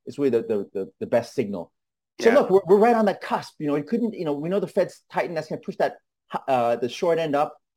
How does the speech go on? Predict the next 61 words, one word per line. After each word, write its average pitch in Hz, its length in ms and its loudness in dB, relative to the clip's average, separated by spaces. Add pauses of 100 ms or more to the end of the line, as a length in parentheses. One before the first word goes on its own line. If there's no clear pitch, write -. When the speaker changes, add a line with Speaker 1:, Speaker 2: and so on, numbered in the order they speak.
(260)
Speaker 1:
So 175 80 -2
there's 180 120 0
a 190 40 0
risk 220 220 2
that 180 140 2
it, 156 240 -4 (120)
that 143 160 2
we, 143 260 -4
that 143 100 2
it 135 120 2
inverts. 113 340 -6
There's 123 120 -12
no 147 120 -2
doubt 123 200 4
about 107 180 2
it. - 20 0
And 107 80 -4
then 120 100 0
we, 120 140 -2
we're 123 100 0
looking 127 180 -2
at 113 60 -4
recession 110 400 -6
over 98 80 -6
the 98 80 -6
next 95 140 -10
twelve 92 220 -8
months. - 280 -12 (540)
Uh, 127 320 4
I'm 220 180 2
not, 233 200 -2 (300)
you 175 80 -8
know, 156 100 -2
for - 120 -4
me, 220 140 4
I, 175 300 2
I - 20 2
guess 214 180 -2 (140)
my, 160 180 -2 (100)
my 151 200 0
only 208 200 -2
call 185 180 -2
right 156 100 4
now 139 80 0
is 135 100 -4
I'm, 135 220 -4
I'm 139 160 -10
pretty - 160 -8
confident 160 400 -6
that 127 100 -2
we're 127 80 0
not 139 160 0
gonna 139 100 -6
get 127 100 2
in 120 120 -4
recession 120 360 -6
over 104 80 -4
the 104 60 -6
next 101 200 -8
twelve 117 260 0
months. - 280 -10